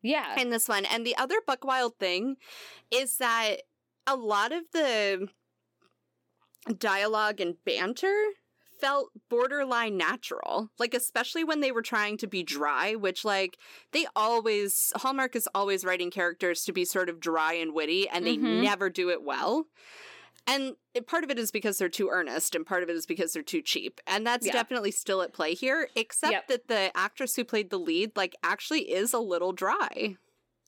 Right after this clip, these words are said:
Speaker 1: Yeah. I don't know if it's, like, the, obviously this industry <laughs> of Christmas movies has grown, and I
Speaker 2: Mm-hmm.
Speaker 1: don't know if it's, like, Hallmark has some money to throw at better writers. I don't know if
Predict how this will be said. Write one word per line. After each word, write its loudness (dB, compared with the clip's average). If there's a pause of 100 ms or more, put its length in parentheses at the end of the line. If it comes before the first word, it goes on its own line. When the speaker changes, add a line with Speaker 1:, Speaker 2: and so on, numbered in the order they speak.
(640)
Speaker 1:
Yeah. -2 (800)
I 2
don't -2
know 2
if -2
it's, -4
like, -2 (1200)
the, -2 (280)
obviously -2
this -4
industry 0 (300)
<laughs> -6
of -4
Christmas -2
movies 0
has -2
grown, -2
and -4
I 0
Speaker 2:
Mm-hmm. 4
Speaker 1:
don't 2
know 2
if -6
it's, -2
like, -2 (400)
Hallmark -2
has -2
some -6
money 0
to -2
throw -2
at -2
better 0
writers. 0
I 2
don't 0
know 0
if -4